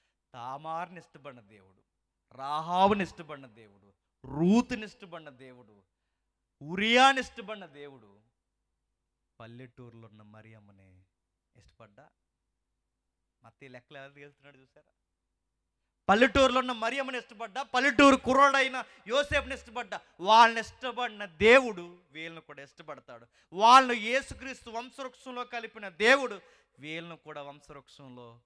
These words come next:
కలుపుతాడు. అందుకే ఆ రోజు వాళ్ళు యేసు వృక్షంలో ఉన్నారు, ఈ రోజు వీళ్ళిద్దరూ కనే వృక్షాలుగా మారారు. ఇప్పుడు చెప్పండి, క్రిస్మస్లో దేవుడు ఎవరిని ఇష్టపడతాడు చెప్పనా?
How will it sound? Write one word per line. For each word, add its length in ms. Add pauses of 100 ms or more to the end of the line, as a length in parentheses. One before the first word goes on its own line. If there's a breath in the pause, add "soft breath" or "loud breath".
కలుపుతాడు. 420
అందుకే 400 (220 soft breath)
ఆ 280
రోజు 440
వాళ్ళు 240
యేసు 360
వృక్షంలో 540
ఉన్నారు, 380 (260 soft breath)
ఈ 220
రోజు 360
వీళ్ళిద్దరూ 720 (340)
కనే 380
వృక్షాలుగా 1000 (320)
మారారు. 340 (1300)
ఇప్పుడు 160
చెప్పండి, 480 (420)
క్రిస్మస్లో 640
దేవుడు 420
ఎవరిని 280
ఇష్టపడతాడు 460
చెప్పనా? 400